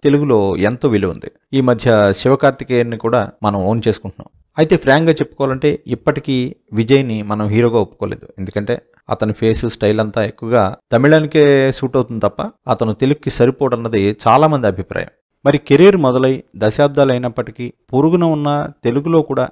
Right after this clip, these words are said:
మార్కెట్ సంపాదించుకోలేని విజయ్ని ఏకంగా రజనీతో పోల్చేసి సూపర్ స్టార్ అనడం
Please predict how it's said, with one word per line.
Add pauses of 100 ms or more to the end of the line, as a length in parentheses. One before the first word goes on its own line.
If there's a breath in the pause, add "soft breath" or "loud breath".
(120)
మార్కెట్
సంపాదించుకోలేని
విజయ్ని (200)
ఏకంగా
రజనీతో
పోల్చేసి (160)
సూపర్
స్టార్ (120)
అనడం